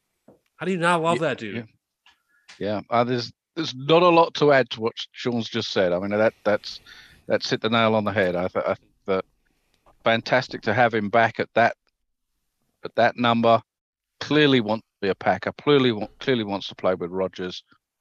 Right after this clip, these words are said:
Speaker 2: Clearly thinks he's got an opportunity to, to get the ring, as Sean's described. Uh, uh, it's ju-,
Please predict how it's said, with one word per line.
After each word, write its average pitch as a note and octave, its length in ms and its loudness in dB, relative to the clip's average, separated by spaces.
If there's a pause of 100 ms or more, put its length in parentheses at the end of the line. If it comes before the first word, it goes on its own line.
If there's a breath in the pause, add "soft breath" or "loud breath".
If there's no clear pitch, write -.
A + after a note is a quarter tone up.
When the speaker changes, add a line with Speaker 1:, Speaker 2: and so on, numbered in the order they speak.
(560)
Speaker 2:
Clearly E3 260 2
thinks A#2 220 -6
he's G#2+ 120 -10 (220)
got G#2+ 140 0
an G#2 80 -2
opportunity G2+ 640 -6
to, F#2+ 280 -6 (440)
to G2+ 60 -18
get G2+ 220 -4
the A2 100 -2
ring, G2+ 280 -6
as F2+ 80 -10
Sean's G2 320 -10
described. F#2+ 520 -2 (840)
Uh, G2+ 220 2 (1400)
uh, C#3+ 120 4
it's C3 100 -10
ju-, D3 280 0